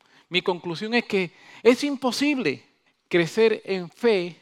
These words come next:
sin crecer en obediencia. Y es imposible crecer en madurez sin crecer en fe. Y es imposible llegar a ser una persona obediente si no soy una persona que tengo fe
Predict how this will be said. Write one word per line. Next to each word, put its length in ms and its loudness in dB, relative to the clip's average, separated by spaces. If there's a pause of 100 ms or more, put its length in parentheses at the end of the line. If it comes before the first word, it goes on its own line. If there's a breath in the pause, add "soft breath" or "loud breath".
sin 500 -6
crecer 380 0
en 140 -4
obediencia. 840 -2 (400 loud breath)
Y 120 6
es 180 4
imposible 920 -2 (300 soft breath)
crecer 400 4
en 160 -2
madurez 580 0 (400 soft breath)
sin 320 -4
crecer 400 0
en 280 -6
fe. 480 2 (380 loud breath)
Y 140 2
es 180 4
imposible 1040 -2 (300 loud breath)
llegar 360 2
a 80 2
ser 460 2 (300 loud breath)
una 300 2
persona 680 0
obediente 1040 2 (240 soft breath)
si 160 -2
no 100 -6
soy 180 -6
una 140 0
persona 420 0
que 140 -2
tengo 300 -4
fe 440 -4